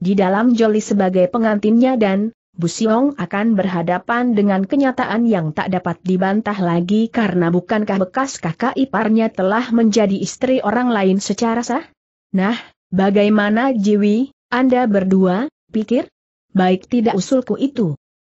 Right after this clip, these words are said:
Hebat dan semua itu akan kami lakukan,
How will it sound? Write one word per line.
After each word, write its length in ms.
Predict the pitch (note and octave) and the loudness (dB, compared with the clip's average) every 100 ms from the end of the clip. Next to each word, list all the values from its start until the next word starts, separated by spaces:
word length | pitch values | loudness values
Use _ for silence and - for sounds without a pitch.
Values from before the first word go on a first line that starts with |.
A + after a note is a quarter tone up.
| _ | _
Hebat 420 | - G#3 G3+ G3+ | -2 2 2 0
dan 160 | A3 G#3 | 0 -2
semua 480 | G#3 G#3+ G3 F3+ - | 0 2 2 2 -2
itu 400 | E3+ C#4+ D4+ D#4+ - | -4 0 0 -2 -4
akan 480 | B3 - G3+ A3 | -6 -4 -4 -2
kami 320 | A3+ G#3+ G#3+ A3+ | 0 0 2 0
lakukan, 720 | E3 D#3 G3 F#3+ G3 A3 | -2 -2 -4 -2 -2 -2